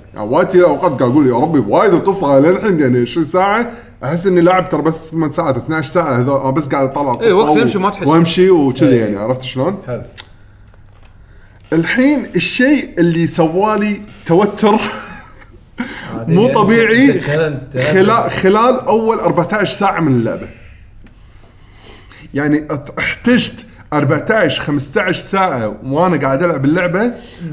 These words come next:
Speaker 1: بس
Speaker 3: على
Speaker 1: عشان،
Speaker 3: أعصابك.
Speaker 1: بس عشان أتأقلم مع الجو ال-، اللي هي اللعبة اللي تبي تحطني فيه.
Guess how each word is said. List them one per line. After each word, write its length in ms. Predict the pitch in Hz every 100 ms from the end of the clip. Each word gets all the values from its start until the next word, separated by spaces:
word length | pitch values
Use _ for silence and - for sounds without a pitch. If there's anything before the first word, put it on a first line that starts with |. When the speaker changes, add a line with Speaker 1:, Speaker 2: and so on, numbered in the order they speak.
| 139
Speaker 1:
بس 160 | 139 220
Speaker 3:
على 80 | 160
Speaker 1:
عشان، 220 | 165 254
Speaker 3:
أعصابك. 260 | 127 - 160
Speaker 1:
بس 220 | 214 -
عشان 320 | 202 254 254
أتأقلم 1000 | - 180 - 254 254 208 185 220 247 - - - - -
مع 200 | 170 175
الجو 440 | 180 220 254 220
ال-، 320 | 170 165 170
اللي 240 | 160 170 180
هي 40 |
اللعبة 280 | 175 196 180
اللي 120 | 170
تبي 100 | 160
تحطني 320 | 139 - - 139
فيه. 400 | 120 104 -